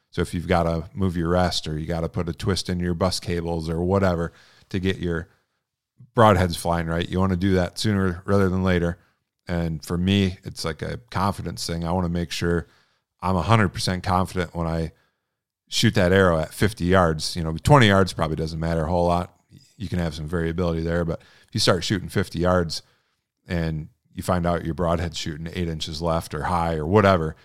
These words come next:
compared to your field point, uh, you certainly don't wanna do that when you're on a once-in-a-lifetime elk hunt. So spend the last two months and shoot your exact hunting arrow with the broadhead.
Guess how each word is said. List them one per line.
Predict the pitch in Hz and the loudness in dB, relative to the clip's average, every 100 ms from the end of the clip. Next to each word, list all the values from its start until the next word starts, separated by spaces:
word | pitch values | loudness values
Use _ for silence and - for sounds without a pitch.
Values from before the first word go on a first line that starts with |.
| _ | _
compared | - 87 101 82 | -8 -2 0 -2
to | |
your | 76 | -4
field | 69 95 85 80 _ _ - | -6 -4 -4 -6 _ _ -8
point, | 87 80 80 _ - | -6 -6 -10 _ -14
uh, | 78 | -10
you | 82 | -8
certainly | - 104 85 87 | -6 -4 -4 -4
don't | 90 85 | -4 -4
wanna | 82 82 | -6 -4
do | 85 | -4
that | 82 80 | -4 -6
when | 80 | -10
you're | 78 80 78 - | -10 -10 -12 -6
on | 92 | -6
a | 82 | -4
once-in-a-lifetime | 85 80 80 80 82 - 82 87 | -6 -6 -8 -8 -8 -10 -8 -4
elk | 85 - | -4 -4
hunt. | 90 87 | -6 -6
So | - 82 - - _ _ _ | -6 -6 -8 -16 _ _ _
spend | - 143 135 | 2 4 6
the | |
last | 123 107 - | 4 4 2
two | 104 | 2
months | 95 92 85 | 2 0 -4
and | 78 - - | -8 -12 -10
shoot | - 110 - | -4 -4 -2
your | 85 82 - | -4 -6 -10
exact | 87 87 95 92 - | -10 -2 0 0 -2
hunting | 95 85 90 82 | -6 -4 -6 -4
arrow | 82 78 | -4 -2
with | 95 - | -2 0
the | 92 | 2
broadhead. | 92 82 82 80 78 | 2 2 0 -4 -8